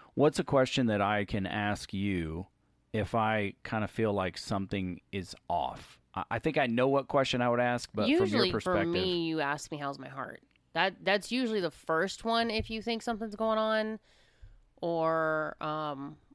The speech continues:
Speaker 2: like, lately, because there have been some,
Speaker 1: Mm-hmm.
Speaker 2: um, very emotional situations for me going on, um, you ask me how my heart is, or you'll ask me,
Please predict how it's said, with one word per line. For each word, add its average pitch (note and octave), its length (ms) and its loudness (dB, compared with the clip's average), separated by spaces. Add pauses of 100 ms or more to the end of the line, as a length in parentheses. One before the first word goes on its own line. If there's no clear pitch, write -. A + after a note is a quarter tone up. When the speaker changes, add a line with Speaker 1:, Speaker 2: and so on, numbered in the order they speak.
(580)
Speaker 2:
like, D3+ 220 -4
lately, F#3+ 640 0
because E3 640 -2
there D3+ 160 -2
have D3+ 400 -2
been D#3 260 0
some, D3 600 -6 (460)
Speaker 1:
Mm-hmm. F2+ 340 -10
Speaker 2:
um, D3 520 -4 (560)
very F3+ 400 2
emotional D#3+ 640 0
situations D3+ 640 -2
for C#3+ 160 -8
me D#3 260 0
going F3+ 300 0
on, F3+ 420 -2 (760)
um, C#3+ 520 -6 (520)
you F#3 160 2
ask E3 260 4
me E3+ 60 -2
how D#3 140 -4
my D3+ 120 0
heart D3+ 260 -2
is, D3+ 380 -4 (100)
or D#3+ 360 0
you'll D#3 280 -2
ask D3+ 400 -2
me, D3+ 520 -4